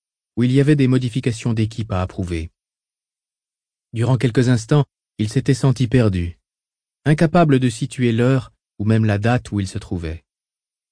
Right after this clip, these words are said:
Il lui avait fallu un moment pour recouvrer ses esprits. C'était le milieu de la matinée.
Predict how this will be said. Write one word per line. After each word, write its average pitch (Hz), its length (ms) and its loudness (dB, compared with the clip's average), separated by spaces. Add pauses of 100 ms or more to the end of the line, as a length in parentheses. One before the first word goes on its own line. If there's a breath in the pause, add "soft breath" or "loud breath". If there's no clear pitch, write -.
(500)
Il 101 120 -4
lui 123 100 0
avait 135 180 2
fallu 151 280 4
un 147 60 4
moment 143 300 2
pour 123 200 -4
recouvrer 107 400 -2
ses 95 220 -8
esprits. 87 460 -10 (1300)
C'était - 240 -6
le 104 80 2
milieu 117 260 2
de 117 60 -2
la 110 80 0
matinée. 90 520 -2